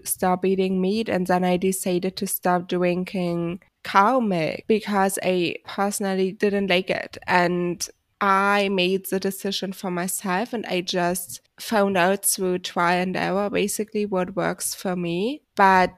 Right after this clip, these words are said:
this doesn't mean that the same diet might work for you. And there are even people who eat raw, and I tried this for,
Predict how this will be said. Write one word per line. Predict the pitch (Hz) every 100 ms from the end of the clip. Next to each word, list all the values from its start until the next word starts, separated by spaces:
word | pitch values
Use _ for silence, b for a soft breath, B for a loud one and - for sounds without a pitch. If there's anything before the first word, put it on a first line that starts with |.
| _
this | - 208 -
doesn't | 196 190 185 190 185
mean | 185 190 190
that | 175 170
the | 180
same | - - 180 180 180
diet | 180 175 170 175 - - - 208
might | 185 180 180
work | 170 185 -
for | - 180
you. | 185 196 202 180
And | 180 185
there | 175 -
are | - -
even | 208 185 180 180
people | - 196 190
who | 180 190 180
eat | 196 185 185 190
raw, | 214 190 170
and | 185 180
I | 180 185
tried | 185 - 170 175 -
this | 95 - - - _
for, | 190 175 175